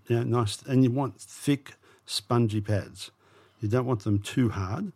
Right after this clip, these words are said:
because that will damage. They, they'll crack all the time. They've gotta be supple enough, but they've gotta be thick and, and stop the dog from feeling all the bad things, the,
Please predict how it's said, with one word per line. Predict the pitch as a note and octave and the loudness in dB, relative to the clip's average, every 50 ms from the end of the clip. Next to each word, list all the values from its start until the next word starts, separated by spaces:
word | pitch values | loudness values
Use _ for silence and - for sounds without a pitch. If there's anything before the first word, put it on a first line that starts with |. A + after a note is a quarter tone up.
| _ _ _ _ _ _ _ - - _ _ - - - | _ _ _ _ _ _ _ -20 -20 _ _ -20 -14 -10
because | A#2 A2 A2+ G#2+ - A2 G2 | -4 -4 -2 0 0 0 0
that | G#2+ A2+ G#2 | 0 -2 -2
will | A2+ A2+ | -2 -4
damage. | G2 F#2+ G2 G#2+ A#2 - F3 C3+ - | -2 0 2 2 2 0 -2 -4 -4
They, | A#2+ A2+ | -2 -2
they'll | A2 G2+ G2 F#2+ | 0 0 -2 -4
crack | G2+ - - - B2 A2+ G2+ - | -6 -10 -10 -8 -8 -8 -6 -6
all | A2+ G#2 | -4 -4
the | G2+ | -4
time. | G2 G#2 G#2+ A#2+ D#3+ F3 - _ - - - - - _ _ - | -2 -2 -2 -2 -2 -6 -8 _ -20 -20 -20 -20 -20 _ _ -4
They've | - A2 G#2 G#2+ | -4 -4 -2 0
gotta | C#3 C#3 C#3 | 0 0 0
be | B2 G#2+ A2 G#2 | 0 0 0 -2
supple | G2+ - - - B2 A#2 - - C#3+ | 0 -2 -2 0 -2 -2 -2 -2 -2
enough, | C3 B2+ C#3+ - C#3 - - _ - - _ - | 0 0 -2 -2 -6 -8 -14 _ -20 -20 _ -8
but | - G#2+ | -6 -2
they've | G2 A2 G#2 | 0 0 0
gotta | G2+ A2 G2+ | 2 0 0
be | F#2+ F2+ G2+ | 0 -2 -4
thick | F#2+ - - - - C#3 C3+ - - _ _ _ _ - - | -6 -6 -4 -2 -2 -2 -2 -4 -20 _ _ _ _ -18 -8
and, | - G#2 G#2 - - - | -2 0 0 -2 -2 -2
and | - A#2 A2 G#2+ G#2 G2 - - _ _ _ _ _ _ _ _ _ _ _ - - - | -2 2 2 2 2 0 -4 -12 _ _ _ _ _ _ _ _ _ _ _ -20 -14 -6
stop | - - - - - A#2+ - - | -4 -4 -2 0 -2 -2 -2 -2
the | - A2+ | -2 0
dog | G#2 A2 G#2 G2+ | 2 2 0 0
from | - - G2+ G2 | 0 -2 -2 -2
feeling | - - A2+ A2 A2 A2 A2 | 0 0 2 4 4 4 4
all | G#2+ G2+ F#2+ | 4 2 0
the | F#2 | 0
bad | E2+ A2 B2 C#3 B2+ G#2 | 2 2 2 2 0 -2
things, | - G2 F#2+ G2 F#2+ - - | -4 -4 -2 -2 -4 -4 -6
the, | G2 G2 G2+ | -8 -8 -10